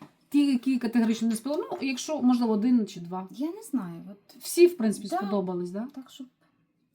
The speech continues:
Speaker 1: Немає аутсайдерів,
Speaker 2: Вже не
Speaker 1: неужели?
Speaker 2: пам'ятаю.
Speaker 1: Неужели? Все сподобалось, да?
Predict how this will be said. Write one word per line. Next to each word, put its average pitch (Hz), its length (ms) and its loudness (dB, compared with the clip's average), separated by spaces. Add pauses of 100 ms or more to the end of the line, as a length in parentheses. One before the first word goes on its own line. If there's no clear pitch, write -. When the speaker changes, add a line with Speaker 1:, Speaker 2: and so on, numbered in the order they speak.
(420)
Speaker 1:
Немає 285 600 6
аутсайдерів, 190 760 -2
Speaker 2:
Вже 226 80 0
не 233 80 6
Speaker 1:
неужели? 196 480 2
Speaker 2:
пам'ятаю. 175 600 -14 (520)
Speaker 1:
Неужели? 202 500 -4 (1160)
Все 247 280 -6
сподобалось, 190 720 -12
да? 240 180 -10